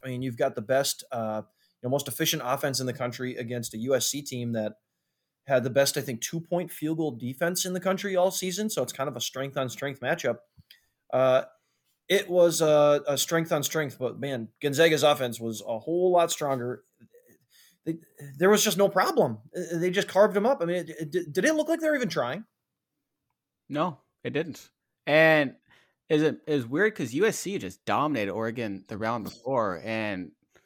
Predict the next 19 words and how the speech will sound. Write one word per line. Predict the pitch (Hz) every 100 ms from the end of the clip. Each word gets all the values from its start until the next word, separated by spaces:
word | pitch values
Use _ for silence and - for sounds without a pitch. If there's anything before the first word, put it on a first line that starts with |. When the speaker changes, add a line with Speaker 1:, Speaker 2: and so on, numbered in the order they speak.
| _ _ _
Speaker 2:
frankly, | 139 151 156 135 120
like, | 117
we | 120
were | 139
talking | 143 127 139 120
about, | 113 107 _
or | 127
I | 113 131
was | 123
talking | 123 110
about | 107
how | 110
I | 107
thought | 113 110
it'd |
be | 101 101
because | 101 - 95
of | 90
size. | 98 95 117 156 156